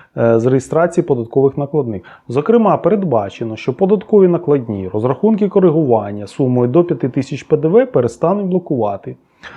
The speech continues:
Було змінені форми рішення про відповідність платника податку критеріям ризиковості та рішення про врахування або неврахування таблиці даних платника. Такі рішення стали більш інформативними.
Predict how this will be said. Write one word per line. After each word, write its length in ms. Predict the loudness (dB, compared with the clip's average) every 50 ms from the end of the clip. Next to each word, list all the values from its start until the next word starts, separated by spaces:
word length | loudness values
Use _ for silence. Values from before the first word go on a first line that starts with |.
| -20 -16 _
Було 280 | 0 2 4 4 4 2
змінені 460 | 2 0 0 0 0 0 0 0 -2
форми 380 | 0 2 2 2 4 2 2 2
рішення 480 | 2 0 -2 -2 -2 -4 -2 -2 -2
про 160 | 0 0 0
відповідність 600 | 0 0 -2 2 2 4 4 4 4 2 0 2
платника 440 | 0 -2 -2 0 -2 -2 0 0 -2
податку 460 | 0 0 0 0 0 0 0 -4 -8
критеріям 540 | -2 -2 -2 -2 0 0 0 0 2 0 2
ризиковості 840 | 2 0 0 0 -6 -4 -2 0 0 2 0 -2 -4 -6 _ -10 -10 -10 -20 -20 -20 _ _
та 140 | -2 -2 0
рішення 560 | 0 0 2 2 2 2 2 0 0 0 0
про 200 | -2 0 0 0
врахування 580 | 2 0 -2 0 0 2 2 2 2 2 0 -2
або 160 | 0 0 0
неврахування 680 | 0 0 -2 -2 -4 -2 -2 -2 0 0 0 0 0 -4
таблиці 540 | -2 -2 -4 -2 0 -2 -2 -2 -2 -4 -4
даних 460 | -2 0 0 0 0 -2 -6 -8 -4
платника. 580 | -4 -4 -2 0 -2 -4 -4 -4 -8 -8 -8 -8 _ _ -20 -20 -20 -20 -20 _ _
Такі 360 | -2 -2 0 2 4 4 4
рішення 440 | 4 2 0 0 -2 0 0 0 -2
стали 440 | -4 -4 0 0 2 2 2 0
більш 520 | -2 0 2 2 2 2 2 -2 -10 -6 0 4
інформативними. 1200 | 4 4 4 2 0 2 2 2 0 0 -2 -2 -2 0 0 0 0 -2 -4 -12 -14 -18 -20